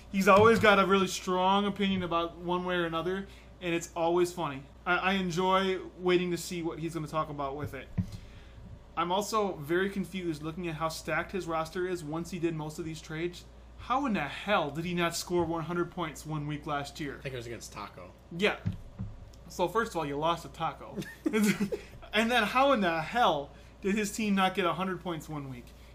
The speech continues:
Speaker 1: His team should be scoring, like, a hundred twenty minimum per week. Uh, and this is after he's traded for a bunch of these guys that were, fl-, I think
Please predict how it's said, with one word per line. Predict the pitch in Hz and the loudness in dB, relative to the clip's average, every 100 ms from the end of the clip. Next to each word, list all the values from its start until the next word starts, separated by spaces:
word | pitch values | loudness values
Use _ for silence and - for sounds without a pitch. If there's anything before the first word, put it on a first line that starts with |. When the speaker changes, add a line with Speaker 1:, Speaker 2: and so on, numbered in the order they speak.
| - | -4
Speaker 1:
His | 202 | -2
team | - 233 | 0 -2
should | 208 | -2
be | 208 | -4
scoring, | 196 190 185 | -4 -2 -2
like, | 175 | 0
a | 165 | -2
hundred | 160 185 175 | -2 -4 -6
twenty | 156 180 165 | -6 -4 -4
minimum | 151 170 190 156 147 | -2 -2 -2 -4 -6
per | 156 147 | -6 -6
week. | 139 151 - - - - - - 180 | -6 -8 -8 -10 -14 -16 -20 -16 -4
Uh, | 165 160 151 180 | 0 2 0 -4
and | 180 | -4
this | 202 | -4
is | 196 - | -6 -4
after | - 226 202 | -2 -2 -4
he's | 180 165 | -6 -6
traded | - 190 175 | -4 -4 -4
for | 160 170 | -2 -4
a | |
bunch | 156 160 | -4 -6
of | 165 | -6
these | 156 | -8
guys | 131 160 151 143 | -2 2 2 0
that | 151 | -6
were, | 151 | -8
fl-, | 143 175 - | -8 -6 -4
I | 170 | -4
think | 170 202 | -4 -6